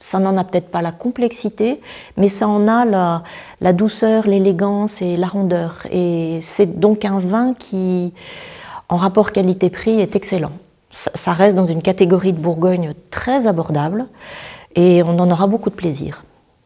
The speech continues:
Les meilleurs arguments de vente sont certainement sa qualité et son prix. Indéniablement, c'est un vin qui va être, euh, qui va donner beaucoup de plaisir, euh, pour un prix qui est, qui reste très modeste.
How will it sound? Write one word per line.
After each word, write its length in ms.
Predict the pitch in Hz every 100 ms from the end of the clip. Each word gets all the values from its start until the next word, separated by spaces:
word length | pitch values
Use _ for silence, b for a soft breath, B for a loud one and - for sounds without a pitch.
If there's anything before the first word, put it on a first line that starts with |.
| _ _ _
Les 100 | 208
meilleurs 320 | 220 262 285
arguments 340 | 269 254 240 220
de 60 |
vente 180 | 214 254
sont 120 | 262
certainement 760 | 202 - 269 - 220 220 247 262
sa 160 | - 233
qualité 400 | 226 208 202 208
et 60 |
son 160 | 202 175
prix. 280 | - - - _ _
Indéniablement, 800 | 220 214 220 220 185 190 190 208
c'est 160 | 226 202
un 120 | 190
vin 200 | 180 175
qui 180 | - 170
va 160 | 170
être, 300 | 160 - - -
euh, 80 | 165
qui 140 | 165
va 100 | 190
donner 220 | 170 175
beaucoup 320 | 165 226 262 226
de 40 |
plaisir, 600 | - 202 170 190 233 - - B B B B B B
euh, 200 | 175 175
pour 240 | 165 - 202
un 100 | 190
prix 240 | - 233
qui 200 | 233 180
est, 200 | 190 214
qui 140 | 208 175
reste 340 | 185 208 190
très 160 | - 202
modeste. 500 | 180 147 - -